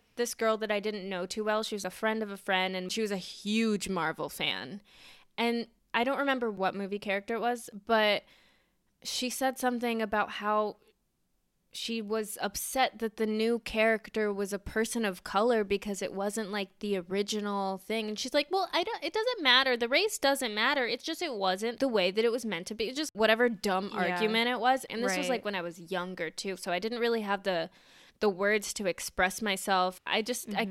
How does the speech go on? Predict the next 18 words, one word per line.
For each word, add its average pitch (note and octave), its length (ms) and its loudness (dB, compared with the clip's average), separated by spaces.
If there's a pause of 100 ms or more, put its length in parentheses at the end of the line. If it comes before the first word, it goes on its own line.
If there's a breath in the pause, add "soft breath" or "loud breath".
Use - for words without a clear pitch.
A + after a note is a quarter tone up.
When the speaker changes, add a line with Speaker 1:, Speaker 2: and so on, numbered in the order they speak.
Speaker 1:
couldn't C#4+ 380 -2
properly G#3 1040 2
express F#3+ 640 -2
what F#3+ 120 -2
I F3 100 2
was F3 180 -6
trying F3 340 -4
to F#3+ 100 -12
say, F3 320 -4
which F3+ 300 -10
was F3+ 220 -8
basically, F3 800 -6 (260)
this F#3 200 -8
shouldn't E3+ 520 -6
matter. E3+ 480 -6 (260)
Speaker 2:
Right. G3 440 -2 (160)
That's A#3 280 0
not A3 400 4